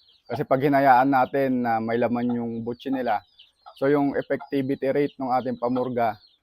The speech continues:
ay mas mababa. So, kailangan ma-flush lahat yon. So, pag naibigay na natin yung pang-deworm natin, mag-ooras lang tayo niyan, mga thirty minutes, pwede na natin silang pakainin. So, bakit natin sila papakainin?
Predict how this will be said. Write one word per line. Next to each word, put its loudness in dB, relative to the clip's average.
ay -2
mas -10
mababa. -2
So, -4
kailangan 6
ma-flush 0
lahat 0
yon. -2
So, -6
pag 0
naibigay 0
na 0
natin 0
yung -6
pang-deworm 0
natin, -2
mag-ooras 2
lang -2
tayo 4
niyan, 2
mga -2
thirty 2
minutes, -6
pwede 2
na 0
natin -2
silang -4
pakainin. -4
So, -2
bakit 4
natin 0
sila 0
papakainin? -4